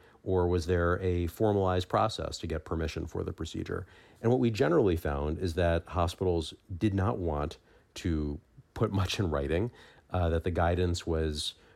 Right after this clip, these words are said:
relatively thin, and that in many cases, the hospitals punted the decision back to the physician and said, "This is, this is on you." And again,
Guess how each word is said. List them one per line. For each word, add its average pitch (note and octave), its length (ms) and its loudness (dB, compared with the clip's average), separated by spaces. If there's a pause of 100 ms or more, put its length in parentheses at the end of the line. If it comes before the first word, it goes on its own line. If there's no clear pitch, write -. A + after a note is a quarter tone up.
(140)
relatively F2 840 0
thin, E2 460 -2 (200)
and G2 160 0
that F2+ 180 2
in F#2+ 160 2
many C3 220 2
cases, D#2+ 640 -2 (540)
the F#2+ 540 2
hospitals F2+ 840 0
punted G#2 320 -2
the G#2 60 2
decision G2 400 2
back F2+ 360 2
to F#2+ 340 0
the F2 140 0
physician F#2+ 540 -2 (320)
and F2 80 -6
said, E2+ 180 0
"This E2+ 180 -2
is, E2+ 300 -2
this F#2 180 -2
is F#2 120 0
on F#2 200 2
you." G2 360 0
And - 100 0
again, F#2 500 2